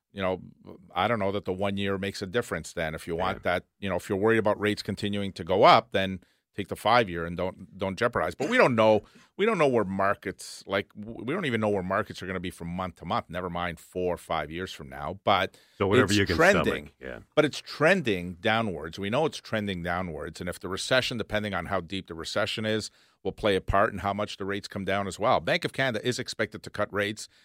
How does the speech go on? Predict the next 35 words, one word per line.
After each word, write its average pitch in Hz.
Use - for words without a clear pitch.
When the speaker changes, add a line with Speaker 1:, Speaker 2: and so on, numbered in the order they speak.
Speaker 1:
And 120
as 104
much 165
as 135
the 120
cuts, -
I 98
think, 104
will 104
be 92
minuscule 110
this 95
year, 156
I 113
think 156
the 104
cuts -
will 110
be 92
much 95
bigger 92
next 87
year, 69
uh, 85
especially -
if -
inflation 90
gets 82
back 82
down 80
to -
that 73
two 87
percent -
range. 67